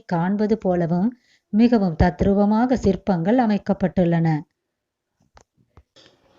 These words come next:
ஒவ்வொரு வருடத்திலும் மாசி மாதத்தில் வரும் மூன்று நாட்களான ஒன்பது முதல் பதிமூன்றாம் தேதி வரையிலான உத்தராயண, தட்சணையான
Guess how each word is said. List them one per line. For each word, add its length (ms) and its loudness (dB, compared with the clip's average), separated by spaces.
ஒவ்வொரு 500 8
வருடத்திலும் 800 2
மாசி 380 0
மாதத்தில் 600 0
வரும் 340 0
மூன்று 420 0
நாட்களான 840 0
ஒன்பது 480 0
முதல் 360 0
பதிமூன்றாம் 680 8
தேதி 280 2
வரையிலான 720 2
உத்தராயண, 680 0
தட்சணையான 840 2